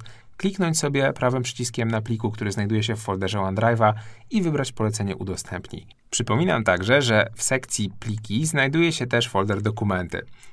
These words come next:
To tutaj trafiły wszystkie dokumenty, które tworzyliśmy z pomocą aplikacji Office Online, tych w przeglądarce,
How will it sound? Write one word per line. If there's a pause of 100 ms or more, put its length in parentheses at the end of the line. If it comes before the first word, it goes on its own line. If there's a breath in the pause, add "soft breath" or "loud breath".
To
tutaj
trafiły
wszystkie
dokumenty,
które
tworzyliśmy
z
pomocą
aplikacji
Office
Online,
tych
w
przeglądarce,